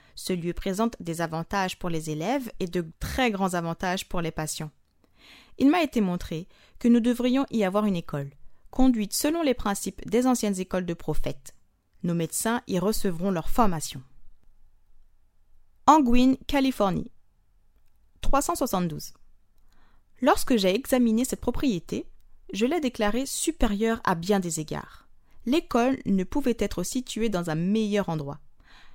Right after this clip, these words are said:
Elle se trouve à treize kilomètres de Sainte Helena et n'est donc pas sous l'influence des tentations de la ville. Trois cent soixante-treize. Avec le temps, d'autres maisons devront être construites pour les élèves,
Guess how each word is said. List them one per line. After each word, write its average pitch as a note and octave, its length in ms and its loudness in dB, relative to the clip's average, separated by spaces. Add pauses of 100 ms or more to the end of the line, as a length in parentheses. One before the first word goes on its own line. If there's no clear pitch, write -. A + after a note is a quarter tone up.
(200)
Elle E4 120 2
se - 120 0
trouve G3 520 8
à F3+ 100 -2
treize - 280 -4
kilomètres F#3+ 640 -2
de F3+ 160 -4
Sainte C#4 280 -2
Helena F3 400 -2 (960)
et C#4+ 80 6
n'est C4 120 6
donc A3 260 10
pas E4 160 8
sous - 120 -6
l'influence G3+ 480 0
des G3+ 120 -2
tentations A3 420 0
de A3+ 100 2
la E3+ 180 -2
ville. C#3+ 300 -8 (1700)
Trois G#3+ 200 2
cent D#4+ 140 -2
soixante-treize. - 640 -4 (1160)
Avec D4 280 2
le G#3 100 2
temps, F#3+ 360 -2 (100)
d'autres B3+ 360 -2
maisons A3 360 0
devront F#3+ 320 0
être A#3 240 -6
construites - 520 -4
pour F#3 120 -2
les G3 220 -2
élèves, D3 340 -6